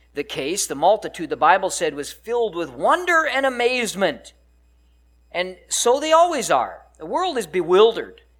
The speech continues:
when they see a new life in Christ. When they see a life that's changed by the power of the Holy Spirit after somebody comes to Christ, uh, there's nothing like a changed life to draw a crowd. Now, of course, we know often that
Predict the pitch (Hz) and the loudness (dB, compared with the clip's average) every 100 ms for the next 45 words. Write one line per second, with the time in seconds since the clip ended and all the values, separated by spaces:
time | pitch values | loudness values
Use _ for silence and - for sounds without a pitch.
0 | _ _ _ 170 170 175 - 208 180 156 | _ _ _ -8 -4 -2 -2 -2 -4 -6
1 | 170 180 151 143 - 127 117 135 110 - | -8 -2 0 0 -2 -14 -10 -8 -8 -10
2 | - - _ _ _ _ _ - 202 285 | -16 -16 _ _ _ _ _ -6 -2 0
3 | - 277 233 175 202 233 226 - 170 - | 0 0 2 4 6 6 4 -2 -6 -4
4 | - - - 208 214 220 220 208 - 160 | -8 -6 -6 -4 -6 -6 -8 -12 -4 0
5 | 143 131 - 175 185 196 190 160 135 160 | 0 -2 -4 2 4 6 4 2 -2 -6
6 | 190 180 170 - 170 180 165 165 175 151 | -6 -6 -8 -6 -4 -2 2 0 0 -8
7 | - 170 165 156 - 151 151 147 - 143 | -8 -4 -4 -4 -10 -14 -14 -16 -8 -8
8 | 147 - - _ _ - 139 143 175 170 | -6 -10 -18 _ _ -4 0 0 -2 -2
9 | 240 277 269 220 202 175 - - 190 190 | -2 -2 -2 0 0 -2 -6 -8 -8 -10
10 | 156 165 160 139 151 - 127 123 _ _ | -12 -2 0 0 -4 -10 -12 -12 _ _
11 | _ _ - 147 143 131 - 135 131 156 | _ _ -6 0 0 0 -2 -2 0 -2
12 | 156 - 185 170 - 160 156 139 160 175 | -4 -4 -4 -4 -6 -12 -6 0 2 4
13 | 151 - 151 147 143 | 2 0 -2 0 0